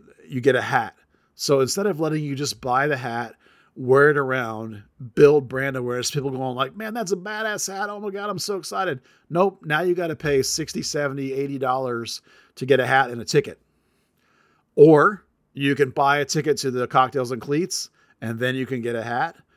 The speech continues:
Or if you're already a season ticket holder, then you'll have a chance to get a hat. But at that point, it's like, in, as long as they still have some. Point being, it's a limited run they've attached only to buying tickets.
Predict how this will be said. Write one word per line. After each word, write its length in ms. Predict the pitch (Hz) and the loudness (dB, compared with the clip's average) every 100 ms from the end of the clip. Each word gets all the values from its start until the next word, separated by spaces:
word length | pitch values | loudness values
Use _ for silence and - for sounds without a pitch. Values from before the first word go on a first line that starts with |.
| _ _ _ _ - | _ _ _ _ 2
Or 320 | 143 165 175 | 4 4 2
if 80 | 135 | 0
you're 160 | 151 | -2
already 180 | 143 147 | -2 0
a 80 | 143 | -2
season 260 | 170 165 | -2 -4
ticket 220 | 139 143 131 | 0 0 0
holder, 400 | 120 120 120 123 | -2 -2 0 -2
then 220 | 131 127 | -4 -6
you'll 160 | 127 127 | -4 0
have 180 | 127 | 0
a 40 | 120 | 0
chance 300 | 107 135 113 | -4 -6 -8
to 100 | 117 | -6
get 140 | 120 | -4
a 60 | 110 | -4
hat. 280 | 113 101 - _ _ _ | -6 -8 -10 _ _ _
But 440 | - 139 165 139 - _ _ _ _ _ - | -2 2 2 0 -4 _ _ _ _ _ -4
at 180 | 131 | -2
that 200 | 131 139 | 0 -2
point, 300 | 135 175 170 | -2 -4 -2
it's 200 | 131 127 | -2 -4
like, 300 | 143 127 120 - | -4 -2 -4 -6
in, 240 | 135 127 131 | -10 -10 -12
as 120 | 110 | -4
long 180 | 131 131 | -2 -2
as 80 | 117 | -2
they 100 | 131 | -4
still 240 | - 131 | -4 -8
have 360 | 107 131 147 131 | -6 -4 -4 -6
some. 360 | 170 92 92 _ _ _ _ _ - | -10 -14 -20 _ _ _ _ _ -6
Point 380 | 160 180 139 | 0 0 -2
being, 560 | 123 160 170 107 92 117 - _ _ _ _ _ _ _ _ - | -6 -4 -4 -6 -12 -14 -18 _ _ _ _ _ _ _ _ 0
it's 200 | 151 - | 2 4
a 80 | 139 | 0
limited 540 | 135 170 175 175 165 | 0 0 0 -2 -4
run 440 | 139 151 170 127 | -4 -4 -2 -2
they've 200 | 131 131 | 0 -2
attached 600 | 127 127 - 156 147 - - | -2 -8 -4 -2 -4 -6 -12
only 380 | 143 151 165 175 | -10 -4 0 0
to 160 | - 147 | 2 -2
buying 500 | 123 139 147 143 135 | -2 -6 -6 -6 -8
tickets. 720 | - 190 190 - - - | -4 -4 -4 -8 -6 -6